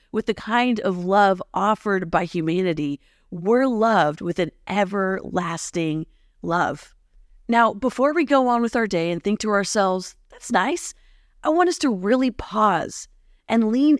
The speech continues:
into this amazing truth. In fact, unless you're driving or on the treadmill or whatever right now,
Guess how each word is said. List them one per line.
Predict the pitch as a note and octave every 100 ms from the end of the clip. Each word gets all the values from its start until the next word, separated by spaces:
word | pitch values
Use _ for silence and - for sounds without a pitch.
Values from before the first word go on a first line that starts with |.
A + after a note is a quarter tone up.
| -
into | A#3+ B3 A#3 G#3+
this | G#3 -
amazing | G3+ G#3+ G#3 G#3 A#3 B3 B3 B3 A#3+ A3
truth. | - - B3 G3+ - _ _ _ _ _ _
In | B3
fact, | A#3 B3+ B3 - _ _ _ _
unless | A3+ D4+ F#4+
you're | E4
driving | B3 C#4 C4+ C4 C4+ B3+
or | G#3+
on | A3+
the |
treadmill | A3 - C4 A#3 A#3+ A#3
or | A3
whatever | G#3 A3 A3+ G3+
right | G#3 A#3
now, | G#3 E3